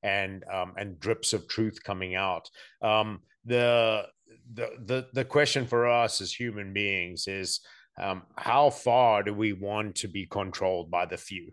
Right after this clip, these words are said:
That's what it comes down to. And it's not, it doesn't need a violent, um, it doesn't need a violent uprising. Um, it, it takes you, takes me back to, um, my,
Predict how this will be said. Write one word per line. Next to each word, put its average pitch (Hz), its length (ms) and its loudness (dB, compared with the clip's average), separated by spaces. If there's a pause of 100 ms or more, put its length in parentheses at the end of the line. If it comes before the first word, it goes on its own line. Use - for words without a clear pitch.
(140)
That's - 220 -4
what 101 120 -4
it 90 100 -10
comes 90 260 -6
down 92 280 -2
to. 85 140 -8 (240)
And 127 140 2
it's 120 160 0
not, 131 380 2
it 113 160 -4
doesn't 135 400 0
need 98 240 -10
a 92 100 -6
violent, 87 600 -2
um, 87 440 -6
it 107 100 -10
doesn't 120 260 0
need 104 160 -6
a 92 80 -4
violent 87 380 -4
uprising. 87 640 -2 (340)
Um, 98 400 0 (260)
it, 113 280 -2 (140)
it 135 240 -8
takes 131 280 2
you, 117 240 0 (160)
takes 131 220 0
me 120 100 -2
back 107 380 0
to, 107 300 -4 (120)
um, 98 320 -4 (120)
my, 113 480 0